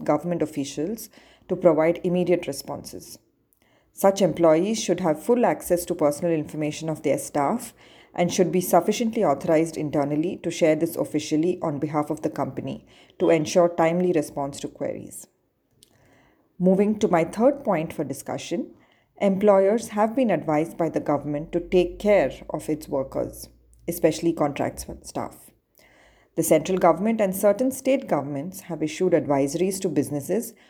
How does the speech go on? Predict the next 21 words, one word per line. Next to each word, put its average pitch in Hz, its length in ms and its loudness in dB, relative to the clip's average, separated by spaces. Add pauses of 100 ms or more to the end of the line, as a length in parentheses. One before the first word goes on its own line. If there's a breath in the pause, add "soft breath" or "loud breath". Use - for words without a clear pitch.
(220 soft breath)
not 214 320 0
to 285 80 4
reduce 175 460 2
wages 139 560 -2
or 151 140 0
fire 151 360 -2
workers 143 680 0
on 156 160 -4
the 151 80 0
back 147 280 0
of 160 160 -2
the 143 60 -8
business 151 400 2
impact 139 520 -2
resulting 143 440 -2
from 143 220 -6
the 143 100 -4
covid 151 340 0
nineteen 135 540 -6
outbreak. 139 540 -8 (880 soft breath)
Additionally, 170 720 2